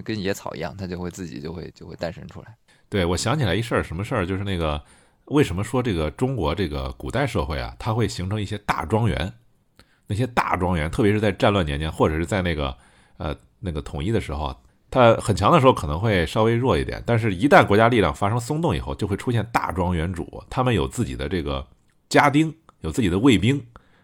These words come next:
Speaker 2: 武装力量。啊，这，
Speaker 1: 嗯。
Speaker 2: 这为什-，为啥呢？其实就是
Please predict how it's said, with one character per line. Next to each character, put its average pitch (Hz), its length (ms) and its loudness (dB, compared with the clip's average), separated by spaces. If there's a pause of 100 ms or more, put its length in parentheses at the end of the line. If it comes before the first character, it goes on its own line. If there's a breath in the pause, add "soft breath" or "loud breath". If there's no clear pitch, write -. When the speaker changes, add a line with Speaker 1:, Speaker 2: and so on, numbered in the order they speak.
(120 soft breath)
Speaker 2:
武 80 120 -6
装 113 240 2
力 208 120 4
量。 - 220 0 (600)
啊， 82 180 -4
这， 160 180 -2
Speaker 1:
嗯。 151 60 -4
Speaker 2:
这 175 100 -6
为 190 140 2
什-， - 160 -6
为 165 100 0
啥 87 160 -6
呢？ 87 140 -4
其 180 160 -6
实 196 100 0
就 190 160 6
是 107 220 4